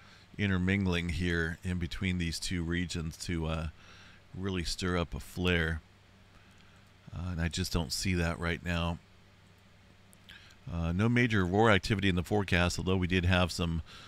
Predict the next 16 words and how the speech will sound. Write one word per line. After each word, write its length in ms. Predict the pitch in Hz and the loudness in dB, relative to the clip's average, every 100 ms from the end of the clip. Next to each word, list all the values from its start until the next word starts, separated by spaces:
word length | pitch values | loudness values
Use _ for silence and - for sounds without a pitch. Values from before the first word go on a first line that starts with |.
| - - | -20 -10
aurora 380 | 92 85 117 131 | -6 0 4 6
activity 380 | 92 - 92 90 | 4 4 0 0
stirring 380 | - - 101 95 | 0 2 2 2
up 220 | 120 - | 2 0
last 320 | 85 78 - | 0 0 -2
night 300 | 85 82 87 - 78 | 0 2 0 -4 -6
out 220 | 85 104 | -2 -2
of 100 | 95 | -2
the 80 | 82 | -2
blue. 480 | 87 117 85 85 - 82 | 4 4 4 0 -4 -6
It 80 | |
was 180 | 80 73 | -6 -4
not 240 | 90 95 - | -4 -4 -4
forecasted. 720 | 101 110 90 76 76 - 78 | -4 -2 -2 -2 -4 -6 -4
That's 220 | 85 - | -4 -4
because, 500 | - - 90 87 - | -8 0 2 2 -2